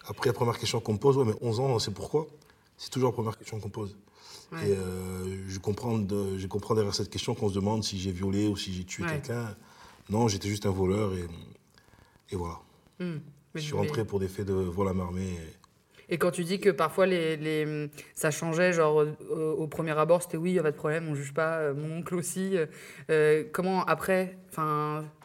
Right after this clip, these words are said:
Speaker 2: elle disait : « En fait, sinon, ça me pose un problème. »
Speaker 1: Ben
Speaker 2: Ça,
Speaker 1: après,
Speaker 2: ça
Speaker 1: il y a,
Speaker 2: évolue
Speaker 1: il y a,
Speaker 2: comment ?
Speaker 1: il y a plusieurs, ça dépend des profils. Il y a ceux qui, il y a celle qui, qui, qui, qui est là pour, euh, avoir une relation sérieuse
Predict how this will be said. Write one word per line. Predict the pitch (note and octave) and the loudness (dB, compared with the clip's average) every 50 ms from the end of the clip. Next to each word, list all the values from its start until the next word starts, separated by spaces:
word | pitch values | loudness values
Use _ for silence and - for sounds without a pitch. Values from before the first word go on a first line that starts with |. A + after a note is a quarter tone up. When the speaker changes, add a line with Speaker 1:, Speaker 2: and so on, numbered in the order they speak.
| - - | -8 -4
Speaker 2:
elle | D#3 D#3+ D#3 D#3 D#3 D3+ | -2 -2 -2 -2 -4 -6
disait : « | D3+ E3 E3+ | -4 -2 -2
En | E3+ | 0
fait, | E3 F#3 F#3 F#3 | 0 -2 -4 -4
sinon, | - F#3 F3+ F#3 | -4 -4 -4 -4
ça | F3+ F3+ | -4 -6
me | E3 D3 | -6 -6
pose | D#3+ D#3+ D#3+ | -6 -6 -6
un | D#3 | -6
problème. » | - - D#3+ F3 G3+ G#3+ A3 G#3+ - - - - - _ _ - | -6 -4 -4 -2 -2 -2 -4 -6 -10 -16 -20 -20 -20 _ _ -2
Speaker 1:
Ben | F2+ G#2 | 2 4
Speaker 2:
Ça, | G#2 | 4
Speaker 1:
après, | G#2 - - D#3+ | 4 4 6 6
Speaker 2:
ça | C#3+ A#2 | 6 6
Speaker 1:
il | - | 6
y | |
a, | D#3+ | 4
Speaker 2:
évolue | D#3+ - - | 0 0 2
Speaker 1:
il | A#2+ | 4
y | A#2 | 4
a, | G#2+ | 2
Speaker 2:
comment ? | - - - - | 2 -2 -4 -2
Speaker 1:
il | C3 | -2
y | |
a | A#2 | -2
plusieurs, | - - B2 A#2+ A#2+ B2+ A#2+ - | -2 -2 -2 0 2 2 2 2
ça | - - G#2 | 2 2 2
dépend | A2 - C#3+ C3+ | 2 2 0 0
des | C3+ | 0
profils. | - - B2+ - - D#3 C#3+ A#2 | 0 -2 -4 -2 -2 -2 -2 0
Il | A2 | 0
y | A2+ A2 | 0 2
a | |
ceux | G#2 - - C3 B2+ | 2 2 2 0 0
qui, | B2+ - A#2 A2 G#2+ G#2 G2+ G2+ G2 F#2+ F#2+ F#2+ - - - - - - - - - - _ _ _ _ - | 0 -2 -2 -2 0 0 0 0 -2 -2 -4 -8 -12 -18 -20 -20 -20 -20 -20 -20 -20 -20 _ _ _ _ -2
il | A2 | 0
y | G#2+ | 2
a | |
celle | - - - C#3 B2 G#2+ | 2 6 6 6 6 4
qui, | - - G#2+ F#2+ | 2 -4 -4 -4
qui, | - - G#2+ G#2 G2+ F#2+ | -4 -2 0 0 0 -2
qui, | - - - G2 - | -4 -6 -8 -8 -4
qui | - - A2 | 0 2 4
est | G#2+ | 4
là | A2+ A#2 A2 | 4 4 2
pour, | - - A2 G2+ G#2 G2+ | 0 -2 0 2 2 4
euh, | G2 G2 F#2+ F#2+ F#2+ F#2+ - - - - | 4 2 2 0 -2 -4 -6 -10 -10 -8
avoir | - G#2 G2 G#2+ G#2 | -6 -2 0 0 0
une | G#2 | 0
relation | G2+ G#2+ G#2 G2 - G#2+ | 0 0 0 0 -2 -2
sérieuse | G2+ - A#2 G#2 A#2+ A#2 A2 F#2 F2 | 0 0 2 2 4 2 2 0 -4